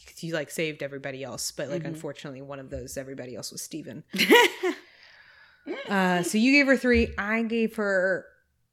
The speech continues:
Speaker 1: I'm gonna give her a three point five. That's what I gave, that, I'm gonna give her three point five.
Speaker 2: Yeah.
Speaker 1: Give her the, the, yeah. So your average was a three.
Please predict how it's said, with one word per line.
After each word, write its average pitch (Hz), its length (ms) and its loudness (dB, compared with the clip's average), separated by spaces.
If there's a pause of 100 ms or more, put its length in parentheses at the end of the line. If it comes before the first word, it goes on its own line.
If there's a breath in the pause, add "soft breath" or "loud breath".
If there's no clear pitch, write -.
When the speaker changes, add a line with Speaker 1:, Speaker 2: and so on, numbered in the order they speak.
Speaker 1:
I'm 175 80 -4
gonna 175 120 -2
give 151 140 -6
her 131 80 -10
a 123 60 -12
three - 160 -12
point - 240 -16
five. - 260 -12
That's 165 180 -10
what 147 100 -6
I - 20 -10
gave, - 240 -12
that, - 320 -8
I'm 139 160 -6
gonna 143 100 -12
give 92 80 -12
her - 80 -14
three - 120 -12
point - 200 -18
five. - 260 -20 (200)
Speaker 2:
Yeah. 339 80 -8 (240)
Speaker 1:
Give 190 100 0
her 175 60 0
the, 147 100 -4 (160)
the, 156 400 -6 (500 soft breath)
yeah. - 140 -12 (240)
So 202 560 4 (800)
your 254 340 4
average 277 380 6
was 190 180 0
a 160 40 -8
three. - 300 -14